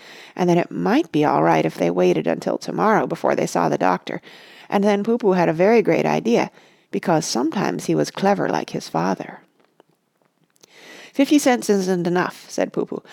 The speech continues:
"I want to come in and see your circus free, in the best seats, and my father and my mother too." And Mister Coromandel groaned very deeply, but at last he said, "Very well, then, it's a bargain.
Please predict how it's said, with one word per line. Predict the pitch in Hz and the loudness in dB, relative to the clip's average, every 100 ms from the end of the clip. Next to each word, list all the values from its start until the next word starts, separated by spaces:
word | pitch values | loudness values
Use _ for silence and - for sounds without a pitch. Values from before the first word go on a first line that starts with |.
| - - | -10 0
"I | 202 | 2
want | 226 233 | 4 0
to | |
come | 240 214 | 0 2
in | 190 | 2
and | 170 | 2
see | - 202 | 0 2
your | 190 | 2
circus | - 175 175 - | 2 0 0 -4
free, | - 214 165 | 0 2 2
in | 160 | 0
the | 170 | 0
best | 190 220 - | 0 0 -2
seats, | - 247 190 - - - - - | -4 -4 -4 -8 -18 -20 -8 -2
and | 196 | 0
my | 190 | 2
father | 202 175 180 196 | 2 2 2 2
and | 180 | 0
my | 175 | -2
mother | 175 190 156 | 0 2 0
too." | - 233 - 190 _ _ _ _ _ _ _ _ _ _ _ _ _ _ _ | -2 -4 -4 -8 _ _ _ _ _ _ _ _ _ _ _ _ _ _ _
And | 139 156 | -6 -2
Mister | 175 - | -2 -4
Coromandel | 127 156 147 151 151 143 139 | -2 0 2 0 0 -2 0
groaned | 156 156 143 139 | 2 2 2 0
very | 156 147 | 0 0
deeply, | 135 147 147 - 147 | 2 2 2 -2 -4
but | 190 | -2
at | 190 | 0
last | 185 180 175 - | 2 0 -2 -6
he | |
said, | 156 160 156 _ - - - - - - _ _ _ _ | -2 -2 -2 _ -20 -20 -20 -20 -20 -20 _ _ _ _
"Very | - 240 | 4 6
well, | 180 92 | 8 6
then, | - - 190 - - | 2 -2 -6 -8 -2
it's | 202 208 | 0 2
a | |
bargain. | 160 135 123 175 | 2 2 0 -6